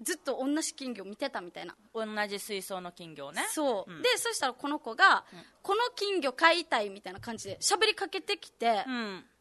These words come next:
Speaker 1: で、「あ、そうなの？あ、
Speaker 2: うん。
Speaker 1: お母さんは？」みたいな。
Speaker 2: うん。
Speaker 1: 「あ、今日は一人で来た」みたいな。
Speaker 2: うん、近くの子かな？
Speaker 1: うん。で、
Speaker 2: うん。
Speaker 1: 一人で金魚買いに来たって言ってたみたい。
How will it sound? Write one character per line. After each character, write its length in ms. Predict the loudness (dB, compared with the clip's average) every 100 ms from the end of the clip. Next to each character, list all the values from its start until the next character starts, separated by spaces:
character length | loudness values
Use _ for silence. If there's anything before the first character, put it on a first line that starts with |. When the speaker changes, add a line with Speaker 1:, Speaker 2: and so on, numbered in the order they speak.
| _
Speaker 1:
で、 100 | -2 2
「あ、 100 | 2 0
そ 240 | -6 0 2
う 40 |
な 120 | 4
の？ 140 | 4 4 4 2 -2 _ _ -4
あ、 80 | -2
Speaker 2:
う 40 |
ん。 20 |
Speaker 1:
お 40 | 4
母 160 | 6
さ 140 | 6 4
ん 80 | 6
は？」 260 | 6 8 4
み 80 | -2
た 100 | -6
い 40 |
な。 60 | -8
Speaker 2:
う 20 |
ん。 20 | _ _ _ -2
Speaker 1:
「あ、 20 |
今 260 | -2 0 4
日 20 |
は 60 | 4
一 240 | 2 2
人 120 | 2 2
で 100 | -2
来 100 | -6
た」 280 | 0 2 2
み 100 | -2
た 100 | -2
い 40 | 0
な。 480 | 0 -2 -4 -4
Speaker 2:
う 40 | -6
ん、 40 |
近 240 | -8 -8 -6
く 120 | -6
の 100 | -8
子 120 | -8
か 160 | -2 0
な？ 200 | 2 0 -4
Speaker 1:
う 40 | -4
ん。 20 |
で、 80 | -2
Speaker 2:
う 20 |
ん。 120 | -2 -4 -20 _
Speaker 1:
一 300 | -8 4 4
人 140 | 4 4
で 220 | 4 4
金 160 | 2 0 0
魚 100 | 0 0
買 260 | 4 4
い 40 | 4
に 120 | -4
来 140 | -8
た 160 | 2 2
っ 20 |
て 60 | 2 _ _ _ _
言 100 | -8
っ 20 |
て 180 | -6 -8
た 120 | -6
み 100 | -8
た 120 | -6
い。 80 | -8